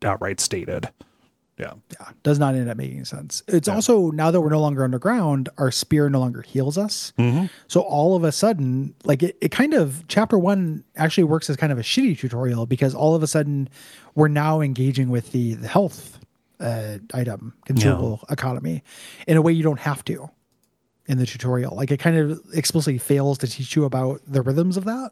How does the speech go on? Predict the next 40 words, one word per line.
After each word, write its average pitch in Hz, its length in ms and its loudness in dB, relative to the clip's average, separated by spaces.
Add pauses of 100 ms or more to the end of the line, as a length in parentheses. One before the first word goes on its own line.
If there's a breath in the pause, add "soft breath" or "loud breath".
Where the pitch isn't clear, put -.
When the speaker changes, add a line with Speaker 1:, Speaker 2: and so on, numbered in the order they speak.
(220)
Speaker 1:
Mm-hmm. 123 200 4 (760 soft breath)
Speaker 2:
It's 175 160 2
not 233 100 4
a 185 40 2
huge 151 320 0
deal 208 240 2
because 139 240 0
the 139 80 -2
game's 139 180 2
not 127 160 -4
super 123 220 -8
hard 175 280 0
yet, 120 220 -4
but 139 160 -2
because 160 580 0 (560 loud breath)
of 139 180 2
that 139 260 -2
leveling 165 440 0
thing, 135 360 -4 (200)
you 160 180 4
will 185 240 4
end 160 80 2
up 147 140 0
in 147 80 -4
areas 139 420 2
where 131 80 2
you 131 80 0
just 131 160 -4
do 131 100 2
scratch 127 360 -4
damage 123 380 0
and 123 60 0
enemies 123 240 0
do 127 80 -2
a 120 40 -2
lot 131 220 0
of 123 60 -2
damage 120 360 -4
to 240 80 2
you, 156 260 2